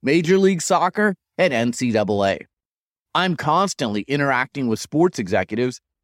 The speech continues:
and the reason they love working with Boingo is because Boingo manages five G and Wi-Fi networks end-to-end,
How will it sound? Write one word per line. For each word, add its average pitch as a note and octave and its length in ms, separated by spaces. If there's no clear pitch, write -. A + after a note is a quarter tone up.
and D3+ 160
the D#3 80
reason G#3 420
they E3 140
love B2+ 320
working E3 460
with A2 180
Boingo E3+ 460
is D#3 120
because F3 320
Boingo G#3 440
manages E3 520
five C3 480
G A#2 320
and G#2+ 140
Wi-Fi A2 580
networks A2 480
end-to-end, C#3+ 720